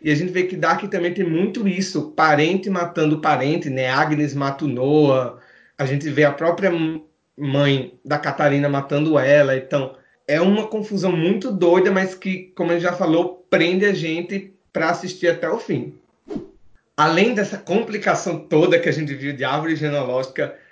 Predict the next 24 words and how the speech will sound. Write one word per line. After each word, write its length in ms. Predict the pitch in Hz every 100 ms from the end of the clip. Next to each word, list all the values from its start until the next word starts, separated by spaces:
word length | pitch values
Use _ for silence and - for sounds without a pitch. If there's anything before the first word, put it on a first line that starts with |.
| _
se 240 | - - 185
bobear, 340 | 190 175 160
a 20 |
gente 160 | 147 156
pode 180 | 160 -
ficar 200 | 156 151
aqui 200 | - 139
uma 180 | 185
ou 80 | 233
duas 300 | 196 202 151
horas 340 | 143 143 147 -
falando 520 | 143 143 135 170 202
sobre 320 | - 190 170
a 40 |
árvore 200 | 160 147
genealógica, 500 | 147 156 143 131 -
que 100 | 131
a 60 | 139
gente 200 | 135 131
ainda 180 | 131 127
vai 120 | 127
ter 200 | 127 135
muitas 560 | 117 123 160 214 254 160
dúvidas, 520 | 147 143 156 190